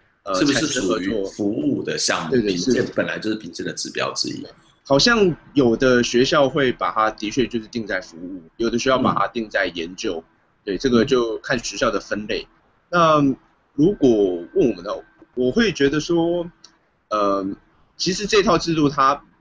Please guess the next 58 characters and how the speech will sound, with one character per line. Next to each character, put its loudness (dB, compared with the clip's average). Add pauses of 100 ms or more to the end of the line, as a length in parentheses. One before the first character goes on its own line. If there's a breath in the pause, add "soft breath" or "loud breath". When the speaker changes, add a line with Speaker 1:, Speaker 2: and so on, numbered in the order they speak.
(360)
Speaker 1:
呃， -8 (160)
最 0
扭 -2
曲 -4
的 -2
问 0
题 -6
还 -6
是 -8
回 -8
到 -4
原 -14
点， -14
就 -8
是 -14
说， -4 (280)
因 0
为 2
它 2
跟 0
工 2
作 2
权 -10
被 -6
绑 -8
在 -6
了 -12
一 -14
起， -12 (240)
Speaker 2:
对。 -2
Speaker 1:
所 -10
以 -12
会 2
让 2
它 4 (200)
任 2
何 0
一 2
个 2
指 -10
标 -2
都 -4
显 -10
得 -14
是 -8 (300)
不 -8
可 -8
或 -4
缺 -8
的， -20 (180)
你 -8 (140)
一 -4
定 2
要 4
完 -2
全 -12 (120)
配 -8
合。 -20